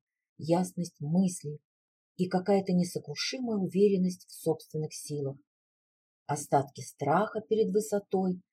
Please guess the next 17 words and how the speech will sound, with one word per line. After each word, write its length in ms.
и 100
напористым 640
мастером 760
улетучились, 840
словно 800
и 100
не 120
бывало. 480
«Вот 440
видишь», 920
довольным 540
голосом 460
проскрипел 600
волшебник. 580
«А 280
ты 300
силен. 800